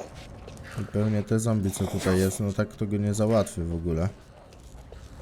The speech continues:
Ha. No dobra, czyli będę musiał wsadzić ten bezpiecznik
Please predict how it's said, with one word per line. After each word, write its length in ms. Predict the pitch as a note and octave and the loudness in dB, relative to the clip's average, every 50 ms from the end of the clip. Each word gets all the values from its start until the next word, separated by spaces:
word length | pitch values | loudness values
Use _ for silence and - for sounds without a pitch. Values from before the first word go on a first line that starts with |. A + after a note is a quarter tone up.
| - - | -4 -2
Ha. 340 | A#2 G2+ F2 E2 E2 E2+ F#2 - - - - - - - - - - - - - - | 0 0 0 0 -2 -4 -6 -8 -12 -18 -20 -20 -18 -18 -18 -18 -18 -18 -18 -6 -2
No 100 | A#2+ C#3 | 0 2
dobra, 260 | D#3+ D3+ B2+ - E2+ | 2 2 2 2 0
czyli 220 | E2 - G2+ G#2+ A2+ | 0 0 2 2 4
będę 200 | B2 B2 C3 C3+ | 4 6 6 6
musiał 280 | C3+ C3+ C3 C#3 C3+ | 4 4 4 2 2
wsadzić 460 | B2+ - - - A#2+ A2+ A#2 A2+ - - | 0 0 0 0 0 0 0 -2 -4 -2
ten 160 | - A#2 A2 | 0 0 2
bezpiecznik 600 | G2+ G#2+ - - - A2 F#2 - - - F2 - | 0 0 -2 0 2 2 2 2 0 -4 -6 -8